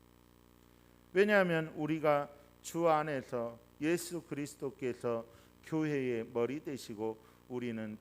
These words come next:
그의 지체가 되기 때문에 서로 형제 자매가 된다는 것입니다. 그 안에는 교제가 있고 사귐이 있는 것입니다. 우리가 코로나로 인해서 많은 어려움 가운데 있어서도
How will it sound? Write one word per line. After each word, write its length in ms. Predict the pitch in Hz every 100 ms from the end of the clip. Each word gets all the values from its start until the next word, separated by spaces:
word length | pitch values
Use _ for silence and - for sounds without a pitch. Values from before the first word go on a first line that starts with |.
| -
그의 340 | 151 143 143
지체가 580 | - - - 185 170 165
되기 280 | 139 120 135
때문에 560 | - 117 110 117 123 - - - -
서로 220 | 170 151 143
형제 400 | 143 165 170 165
자매가 600 | 123 117 113 110 110 107
된다는 480 | 110 107 104 117 123
것입니다. 540 | 120 - 107 104 104 - - - - -
그 180 | - 202 190
안에는 480 | 180 175 160 151 -
교제가 540 | 160 151 170 185 156
있고 560 | 139 - 131 120 117 113 - - -
사귐이 680 | - 202 190 202 180 135 117 - -
있는 320 | 123 120 135
것입니다. 680 | 139 120 123 117 107 110 107 - - - - - - - - - - - -
우리가 460 | 208 214 202 196 185
코로나로 540 | 190 202 208 196 170
인해서 360 | 160 165 170 160
많은 640 | 143 147 165 190 220 208
어려움 380 | 175 151 170 196
가운데 560 | 185 147 143 156 143 127 117
있어서도 760 | 131 - 135 131 123 117 113